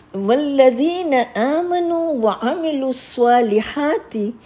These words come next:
લનુકફિરન્ના અનહુમ સય્યિઆતિહિમ વલનજઝિયન્નહુમ અહસનલ્લઝી કાનુ યઅમલૂન."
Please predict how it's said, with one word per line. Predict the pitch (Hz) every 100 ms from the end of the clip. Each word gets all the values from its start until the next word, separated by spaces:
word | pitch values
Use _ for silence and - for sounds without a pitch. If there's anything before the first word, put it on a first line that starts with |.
| - - - - 202
લનુકફિરન્ના | 240 254 370 - 285 349 - - 285 262 277 339 320 269 226 196
અનહુમ | 247 302 240 214 214 185
સય્યિઆતિહિમ | - 220 208 185 160 190 - 247 285 247 - 160 165 160 190 - - - - - 170
વલનજઝિયન્નહુમ | 185 226 233 226 277 294 214 226 226 226 320 370 311 277 247 240 233
અહસનલ્લઝી | 196 - - - - - 269 277 247 214 196 196 196 254 302 381 - - _
કાનુ | 254 269 285 247 226
યઅમલૂન." | 185 175 160 175 156 170 208 135